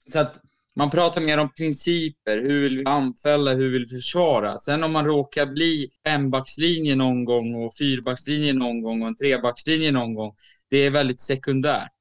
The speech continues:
Det viktigaste är att man jobbar med till exempel aggressiviteten eller intensiteten. Man jobbar med de triggers man har och så vidare och så vidare.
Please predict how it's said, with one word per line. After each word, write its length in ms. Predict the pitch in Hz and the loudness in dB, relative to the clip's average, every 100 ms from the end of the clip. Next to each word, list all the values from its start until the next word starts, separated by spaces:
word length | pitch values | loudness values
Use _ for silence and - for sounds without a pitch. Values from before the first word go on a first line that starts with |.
| - | -8
Det 140 | 120 | -4
viktigaste 580 | 135 135 - 147 139 135 | -2 -4 -2 -2 0 0
är 280 | 127 123 120 | 2 4 2
att 160 | 117 | -2
man 140 | 120 123 | -4 -2
jobbar 340 | 123 117 135 | -2 -2 -2
med 180 | 135 127 | -2 -2
till 160 | 135 123 | -4 -4
exempel 500 | - 143 143 131 120 | -2 -2 -2 -2 -2
aggressiviteten 1040 | 120 117 113 113 113 135 131 117 - 110 | -2 -4 -10 -10 -4 0 0 0 -6 -6
eller 200 | 110 107 | -4 -4
intensiteten. 1160 | 113 131 123 - 113 113 - 131 123 - 110 107 | -2 -2 -2 -8 -14 -12 -2 0 0 -4 -6 -2
Man 120 | 117 | 0
jobbar 260 | 127 117 123 | 0 2 -2
med 120 | 117 | -2
de 160 | 117 | -4
triggers 580 | - 135 131 117 117 - | -4 -2 -2 -2 -8 -6
man 240 | 113 110 110 | -4 -4 -4
har 280 | 110 107 98 | 0 0 0
och 80 | |
så 100 | - | -4
vidare 220 | 98 82 - | -10 -10 -12
och 80 | |
så 80 | - | -14
vidare. 140 | - | -18